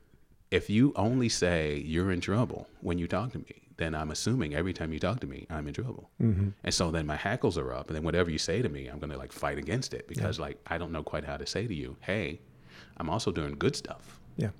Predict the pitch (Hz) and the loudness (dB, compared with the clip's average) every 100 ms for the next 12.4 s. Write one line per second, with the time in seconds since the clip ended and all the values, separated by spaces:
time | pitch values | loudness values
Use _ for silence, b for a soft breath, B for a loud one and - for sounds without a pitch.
0 | - - 78 73 - 92 123 - 135 107 | -8 -4 -4 -2 -4 -4 -8 -2 2 2
1 | - B B B B - 95 80 73 - | 0 B B B B 0 2 2 -4 -12
2 | - - - 95 127 113 95 95 87 131 | -20 -16 -4 4 6 6 6 4 4 6
3 | 180 98 78 71 85 87 95 95 82 82 | 8 6 4 2 0 0 0 2 2 0
4 | - - 131 160 - - - - - - | -2 -2 -2 -2 -4 -6 -6 -12 -14 -6
5 | 85 78 80 76 - 90 90 90 87 85 | -4 -2 -2 -4 -6 -2 0 2 0 -2
6 | 85 87 90 101 95 - 110 156 - - | 0 0 0 -2 -2 0 0 0 -2 -8
7 | - - - - 110 - - 85 - 90 | -12 -14 -14 -14 -14 -10 -8 -4 -6 -4
8 | 123 139 - 78 80 73 80 139 135 123 | -6 -6 -8 -8 -6 -8 -8 0 8 8
9 | 95 101 - - - - 85 - - - | 8 2 -4 -20 -8 -6 -6 -8 -20 -20
10 | - - - - - 82 78 73 76 82 | -20 -20 -20 -20 -6 0 0 2 0 2
11 | 85 82 101 - 82 76 76 - 101 117 | 0 0 -2 0 -2 0 -4 -4 -4 -2
12 | 85 76 71 78 | -6 -6 -4 -2